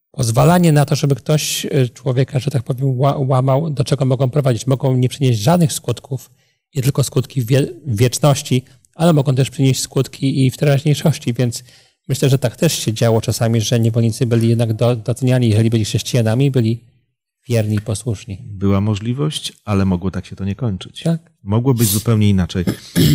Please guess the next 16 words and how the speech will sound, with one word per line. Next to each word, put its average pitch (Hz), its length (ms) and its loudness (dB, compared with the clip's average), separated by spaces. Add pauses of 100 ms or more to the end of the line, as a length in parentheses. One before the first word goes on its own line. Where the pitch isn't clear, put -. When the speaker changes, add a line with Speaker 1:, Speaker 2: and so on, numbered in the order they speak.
(100)
Speaker 2:
E, 110 480 2
ale 139 140 0
pomyślmy 175 380 2
przez - 180 -2
chwilę, 104 260 0
bo 90 100 -4
przecież 104 240 0
znamy 117 340 2
z - 80 -4
historii, 95 760 -4 (440)
e, 92 600 0
są 131 240 0
takie 95 260 0
opisy 98 360 -2
buntów 87 840 0 (760)
niewolników, 95 840 0